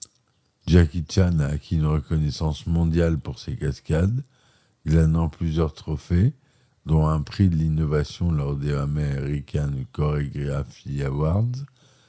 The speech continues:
et un trophée pour l'ensemble de sa carrière lors des Taurus World Stunt Awards. Il possède des étoiles sur la Hollywood Fa-, Walk of Fame et sur l'avenue des Stars à Hong Kong. Malgré des succès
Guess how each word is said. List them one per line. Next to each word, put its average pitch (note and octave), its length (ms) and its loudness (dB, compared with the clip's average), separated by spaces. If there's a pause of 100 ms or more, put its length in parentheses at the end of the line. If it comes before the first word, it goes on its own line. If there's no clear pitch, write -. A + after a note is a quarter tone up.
(200)
et D2+ 100 0
un D2 140 2
trophée D#2+ 440 0
pour E2 200 -2
l'ensemble E2 460 0
de D#2+ 40 0
sa D2 220 -4
carrière D#2 680 -2 (640)
lors D2+ 220 2
des D2 160 0
Taurus F2 560 2 (160)
World F#2 640 2
Stunt - 600 0
Awards. C2+ 640 -2 (840)
Il C#2+ 140 0
possède D#2+ 440 0
des D2 300 -2
étoiles C#2+ 500 -2
sur - 200 -10
la C#2+ 220 -6
Hollywood D2+ 580 -2
Fa-, - 420 -12
Walk D2 520 -6
of C2+ 180 -4
Fame G#2+ 560 2 (640)
et - 60 -4
sur D2 220 0
l'avenue D#2 340 4
des E2+ 180 2
Stars G#2 340 0
à F#2 60 -2
Hong D2+ 220 -2
Kong. A#2+ 460 -8 (760)
Malgré D#2+ 400 4
des E2 140 2
succès D#2 640 -4